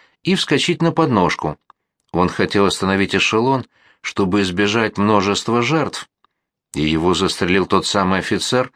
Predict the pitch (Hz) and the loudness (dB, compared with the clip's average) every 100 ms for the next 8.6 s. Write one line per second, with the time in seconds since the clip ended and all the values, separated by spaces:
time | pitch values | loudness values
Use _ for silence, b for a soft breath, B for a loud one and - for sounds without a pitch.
0 | b b b b - 87 98 90 95 98 | b b b b -6 -2 2 0 2 -2
1 | - 92 87 98 85 92 104 104 92 95 | 0 0 2 0 2 0 0 0 0 0
2 | 87 92 95 90 87 98 120 78 - 73 | 0 2 2 0 0 0 0 0 -2 -4
3 | 69 - _ _ _ _ _ - 71 78 | -4 -8 _ _ _ _ _ -2 0 0
4 | 85 85 76 80 76 82 82 87 82 80 | 0 -2 -2 -4 0 0 2 2 2 2
5 | 85 80 80 113 95 76 78 - 107 113 | 2 2 0 0 0 0 -2 0 0 0
6 | 110 - _ _ _ _ _ _ - 76 | -2 -6 _ _ _ _ _ _ -10 -2
7 | 104 110 120 98 - 104 120 101 85 82 | 0 2 0 -2 -2 -2 0 2 2 0
8 | 82 98 95 90 71 67 | -2 -2 0 0 0 -4